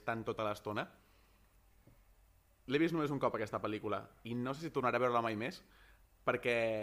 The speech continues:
com et deia abans, tenim una forma molt diferent de veure el cinema de monstres, i a mi els monstres que fan por realment no m'acaben d'agradar del tot. Vull dir, jo prefereixo el monstre amigable, el monstre... Bueno, ja entraré després en tema. Però és una pel·lícula que realment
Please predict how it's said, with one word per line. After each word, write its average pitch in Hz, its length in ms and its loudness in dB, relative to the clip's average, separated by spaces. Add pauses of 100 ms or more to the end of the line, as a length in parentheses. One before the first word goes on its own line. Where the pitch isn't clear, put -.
(540)
com 113 140 0
et 110 60 2
deia 131 120 8
abans, 123 300 4
tenim 110 180 -2
una 127 100 2
forma 127 200 2
molt 120 80 2
diferent 117 260 0
de 113 80 2
veure 113 220 0
el - 20 -6
cinema 110 320 -2
de 107 80 0
monstres, 143 460 -2 (840)
i 147 80 -4
a 127 80 -2
mi 143 100 0
els 143 160 -2
monstres 123 300 -2
que 117 100 -6
fan 110 200 -4
por 131 160 2
realment 117 240 -2
no 107 80 -4
m'acaben 101 280 -2
d'agradar 95 300 -2
del 101 160 -2
tot. 117 160 4 (480)
Vull 113 140 -2
dir, 104 460 -2
jo 110 120 0
prefereixo 120 340 -2
el 110 80 0
monstre 110 300 -2
amigable, 113 460 6 (160)
el 104 100 2
monstre... 107 380 0 (320)
Bueno, 98 240 -2 (260)
ja 104 160 0 (100)
entraré 107 240 -2
després 107 220 -4
en 107 100 -4
tema. 98 220 -2 (720)
Però 117 420 4
és 123 140 0
una 143 120 4
pel·lícula 135 380 2
que 127 80 0
realment 117 460 0